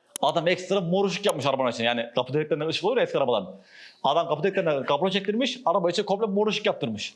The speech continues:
Şöyle ettim, "Eyvah," dedim, "olmaz abi etme gitme bu araba olmasın," falan. "Sıttık edecek bir şey yok," dedi. "Bu araba geldik arabayı alacağız abi dönebiliriz. Isparta yakın." "Yok," dedi, "bu arabayı alacağız." Arkaya kafayı bir çevirdim. Arabada on altı tane hoparlör var.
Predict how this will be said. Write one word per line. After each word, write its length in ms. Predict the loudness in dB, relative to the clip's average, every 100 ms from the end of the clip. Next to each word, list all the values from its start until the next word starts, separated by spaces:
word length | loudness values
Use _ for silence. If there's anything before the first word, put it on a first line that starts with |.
| -4
Şöyle 260 | 0 0
ettim, 180 | 0 0
"Eyvah," 480 | 2 2 2 2 2
dedim, 180 | 0 2
"olmaz 340 | 0 2 0
abi 300 | 2 2 2
etme 280 | 2 2 0
gitme 320 | 0 0 -2
bu 160 | 0 2
araba 160 | 2 0
olmasın," 280 | -2 -4
falan. 420 | 0 2 2 -2 -6
"Sıttık 320 | -4 -2 0
edecek 240 | 0 -2 -2
bir 60 |
şey 100 | -2
yok," 80 | 0
dedi. 120 | 2
"Bu 80 | 2
araba 180 | 2 2
geldik 280 | 2 2 2
arabayı 260 | 2 2
alacağız 160 | 2 2
abi 220 | 0 2
dönebiliriz. 480 | 0 0 -2 -4 -10 -8 -6
Isparta 400 | 0 0 2 0
yakın." 300 | 0 -2 0
"Yok," 240 | 0 2
dedi, 140 | 0 0
"bu 120 | 2
arabayı 220 | 2 2
alacağız." 340 | 2 0 -2 0
Arkaya 320 | 0 2 0
kafayı 280 | 0 0 0
bir 60 | 0
çevirdim. 460 | 0 0 -4 -6 -2
Arabada 320 | 2 2 2
on 160 | 2 2
altı 180 | 2 0
tane 140 | -2
hoparlör 320 | 0 2 4
var. 160 | 4